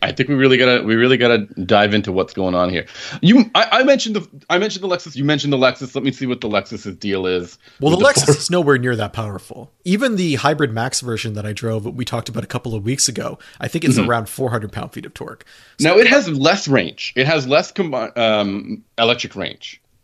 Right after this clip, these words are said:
Speaker 2: What does?
Speaker 1: Um, the Lexus.
Speaker 2: Okay. So it's less powerful and has less electric range.
Speaker 1: But it has, yeah, it has, like, ten less miles of electric range.
Speaker 2: Okay.
Speaker 1: Okay.
Speaker 2: S-, which, which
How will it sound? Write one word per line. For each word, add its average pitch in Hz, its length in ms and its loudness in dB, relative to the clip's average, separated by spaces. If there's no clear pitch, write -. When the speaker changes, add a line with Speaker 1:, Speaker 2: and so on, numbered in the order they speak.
Speaker 2:
What 139 200 4
does? 92 300 2
Speaker 1:
Um, - 160 -8
the 98 240 2
Lexus. - 460 -2
Speaker 2:
Okay. 127 300 -8
So - 160 2
it's 151 140 4
less 196 160 2
powerful 170 540 2
and 139 160 0
has 135 160 -2
less 131 160 -2
electric 123 400 -6
range. - 340 -14
Speaker 1:
But 127 280 4
it - 100 -2
has, 117 560 2
yeah, 120 180 -4
it 101 120 -10
has, 123 160 -10
like, 98 160 -8
ten 127 460 2
less 104 320 2
miles 90 340 2
of 85 60 -8
electric 85 400 -2
range. - 480 -8
Speaker 2:
Okay. - 240 -8
Speaker 1:
Okay. 107 280 2
Speaker 2:
S-, 160 120 -2
which, 165 280 0
which 113 300 2